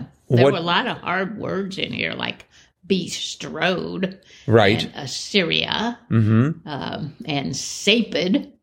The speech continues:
Speaker 2: Mm-hmm.
Speaker 1: You know, just words you don't typically use in normal conversation. Visage, visage. So, and the, uh, the first one across, you know, that right there, that,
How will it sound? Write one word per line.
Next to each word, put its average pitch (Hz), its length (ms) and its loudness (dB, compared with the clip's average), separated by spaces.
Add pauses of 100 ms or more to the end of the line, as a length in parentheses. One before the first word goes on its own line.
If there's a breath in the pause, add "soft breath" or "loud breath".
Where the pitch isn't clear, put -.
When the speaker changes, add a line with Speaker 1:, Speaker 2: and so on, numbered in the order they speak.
Speaker 2:
Mm-hmm. 110 200 6
Speaker 1:
You 107 220 6
know, 165 180 -2
just 170 280 -6
words 180 500 0 (120)
you 170 140 -4
don't 175 260 -2 (280)
typically 170 640 2
use 165 440 2
in 147 420 -4 (360)
normal 82 560 -2
conversation. - 720 -4
Visage, 196 680 2 (440 loud breath)
visage. 170 560 0 (560 loud breath)
So, - 420 0 (960 loud breath)
and 165 440 4
the, 165 380 0
uh, 160 260 2
the - 140 0
first 202 360 2
one 170 200 2
across, - 880 0
you 160 160 0
know, 151 180 -2
that 156 300 -4
right 147 300 -4
there, 160 300 2
that, 170 420 -4